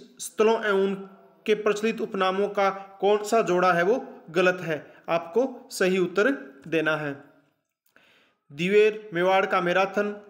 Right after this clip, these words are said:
रेड प्राचीन भारत का टाटानगर, किराडू राजस्थान का खजुराहो, हल्दी घाटी राजस्थान का वेलोर। यानी इनमें से कौन सा उत्तर को क्या पूछा गया है कि कौन सा जोड़ा है वो गलत है, तो आपको गलत का उत्तर देना है।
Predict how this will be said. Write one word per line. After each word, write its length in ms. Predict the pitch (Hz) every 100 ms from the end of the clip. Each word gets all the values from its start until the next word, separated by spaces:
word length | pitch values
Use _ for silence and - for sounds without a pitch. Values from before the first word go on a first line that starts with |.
| -
रेड 480 | 160 160 180 202 190
प्राचीन 380 | 180 180 180 190
भारत 260 | 160 165 -
का 80 | 180
टाटानगर, 600 | 175 170 190 196 190 202 - - - _ -
किराडू 380 | 185 185 185 196
राजस्थान 500 | 175 175 180 185 180
का 120 | 180
खजुराहो, 600 | 170 170 175 185 196 202 - - -
हल्दी 260 | 170 180
घाटी 320 | 180 175 175 175
राजस्थान 500 | 165 170 175 175 170
का 460 | 196 214 - -
वेलोर। 580 | 180 175 170 160 156 131 - - 160
यानी 400 | 175 180 240 247 - -
इनमें 360 | 202 202 202 202
से 480 | 196 196 214 - - -
कौन 260 | 202 214
सा 180 | 214 220
उत्तर 300 | 190 180 190
को 240 | 175 196
क्या 160 | 190 220
पूछा 280 | 220 208 196
गया 220 | 190 185
है 440 | 208 240 - - _
कि 80 | 190
कौन 280 | 190 185
सा 180 | 190 220
जोड़ा 320 | 185 175 180
है 520 | 180 170 226 247 - -
वो 520 | 165 180 185 190 262 - - _
गलत 400 | 160 147 196 202 160
है, 420 | 156 143 - -
तो 60 | 170
आपको 420 | 196 180 180 196
गलत 360 | 147 190 247 -
का 80 | 175
उत्तर 240 | 165 175
देना 300 | 151 156 165
है। 360 | 165 202 202